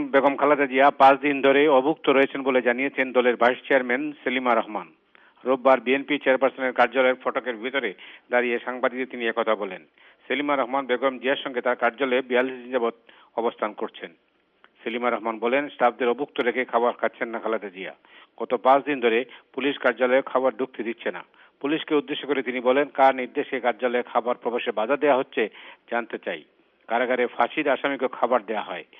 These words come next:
সরকারের মন্ত্রী এমপিরা কার্যালয়ে খাবার প্রবেশের ব্যাপারে মিথ্যাচার করছেন বলেও তিনি অভিযোগ করেন। এদিকে দুপুরে খালেদা জিয়ার কার্যালয়ে খাবার প্রবেশে বাধা দেয় পুলিশ। খাবার ফেরত পাঠানোর বিষয়ে পুলিশের কাছে সাংবাদিকরা জানতে চাইলে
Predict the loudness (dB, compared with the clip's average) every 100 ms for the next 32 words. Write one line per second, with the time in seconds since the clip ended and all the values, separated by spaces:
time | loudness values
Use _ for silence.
0 | -20 -18 -4 -2 0 0 -2 -8 -4 -4
1 | -2 0 2 2 0 0 0 2 0 0
2 | 0 -4 -4 -4 0 0 -2 -6 -20 _
3 | -10 -6 -2 0 0 -2 -4 -2 -2 -2
4 | -6 -8 -8 -10 -10 -10 -10 -10 -18 _
5 | -20 -20 -8 -4 -2 -2 0 0 0 0
6 | 0 -2 -2 0 0 -2 -2 -2 -2 -2
7 | -2 -4 -6 -4 -4 -4 -2 -2 -2 -10
8 | -10 -16 -20 -20 -20 -10 0 0 2 0
9 | 0 -2 -2 -4 -4 -2 -2 0 -4 -4
10 | -4 -4 -6 -8 -6 -4 -4 -4 -6 -8
11 | -4 -4 -4